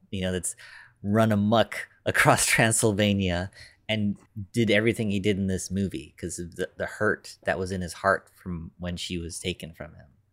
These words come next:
And there is something a little bit threatening about it too. Like, "For there is in all, all the world no greater love than mine." You know, that's not, like,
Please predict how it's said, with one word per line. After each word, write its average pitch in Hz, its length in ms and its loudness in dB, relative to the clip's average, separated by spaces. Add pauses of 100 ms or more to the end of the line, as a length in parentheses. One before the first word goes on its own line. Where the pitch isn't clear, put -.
(120)
And 139 320 2
there 139 160 4
is 160 140 2
something 180 300 2
a 170 40 2
little 151 120 4
bit 143 180 2
threatening 120 560 0
about 135 320 2
it 151 180 0
too. 131 380 0 (120)
Like, - 340 -4
"For 113 280 2
there 110 280 4
is 110 180 2
in 107 100 0
all, 92 400 -4 (440)
all 120 220 10
the 113 100 6
world 95 360 2
no 104 200 2
greater 95 320 0
love 85 260 -2
than 78 180 -12
mine." 71 200 -20 (220)
You 87 100 -12
know, 82 80 -10
that's 101 240 -6
not, 160 220 -2
like, 98 300 -2